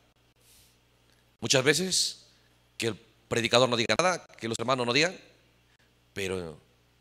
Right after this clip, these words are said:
lo más escondido, ¿se da cuenta? Es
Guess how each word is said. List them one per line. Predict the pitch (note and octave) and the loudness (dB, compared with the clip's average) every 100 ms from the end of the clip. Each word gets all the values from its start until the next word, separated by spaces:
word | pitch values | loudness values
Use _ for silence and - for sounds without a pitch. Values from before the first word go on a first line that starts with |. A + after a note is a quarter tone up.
| - | -14
lo | F#2+ | -4
más | C3 | -2
escondido, | D3+ D3+ C#3+ D3 E3+ - _ _ _ _ _ | -2 -2 -2 -4 -8 -18 _ _ _ _ _
¿se | - | -4
da | A#2 | -4
cuenta? | A#2+ C3+ D3 - _ _ _ _ _ _ _ | -2 -6 -8 -16 _ _ _ _ _ _ _
Es | C3 B2 B2+ C3 - | 0 0 -2 -6 -8